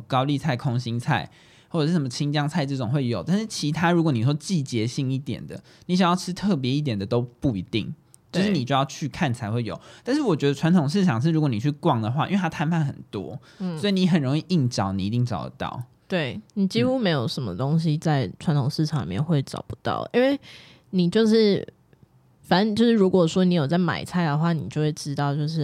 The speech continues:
Speaker 2: 呃，比如说牛肉的话，我们就是要找，比如说牛，牛肩、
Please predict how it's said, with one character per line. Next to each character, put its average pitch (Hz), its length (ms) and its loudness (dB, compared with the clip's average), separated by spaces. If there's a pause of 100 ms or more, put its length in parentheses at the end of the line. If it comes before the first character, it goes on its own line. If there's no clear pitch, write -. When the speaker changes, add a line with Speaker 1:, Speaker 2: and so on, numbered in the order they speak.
Speaker 2:
呃， - 100 -6
比 139 80 -10
如 143 40 -6
说 160 140 0
牛 147 300 0
肉 156 220 0
的 110 100 -2
话， 156 200 0
我 - 80 -4
们 160 180 -10
就 143 140 -4
是 151 140 -4
要 135 180 -2
找， - 360 -8 (160)
比 170 60 -6
如 139 60 0
说 147 140 2
牛， 147 500 0
牛 151 360 0
肩、 160 560 0